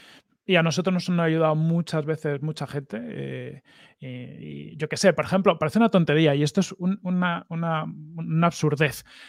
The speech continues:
pero a mí, tú y Rodado me ayudasteis, eh,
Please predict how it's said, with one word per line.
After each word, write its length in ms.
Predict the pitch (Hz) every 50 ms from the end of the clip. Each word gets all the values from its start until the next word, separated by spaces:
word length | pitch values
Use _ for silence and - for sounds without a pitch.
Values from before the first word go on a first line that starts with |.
| - _ -
pero 260 | - 170 156 160 - 175
a 100 | 156 156
mí, 460 | 160 170 190 202 208 214 220 220 -
tú 140 | - 196 202
y 260 | 208 214 208 208 208
Rodado 380 | 190 175 185 180 185 185 202 214
me 80 | 202
ayudasteis, 560 | 190 170 156 156 165 175 165 - 196 185 - 180
eh, 160 | 190 185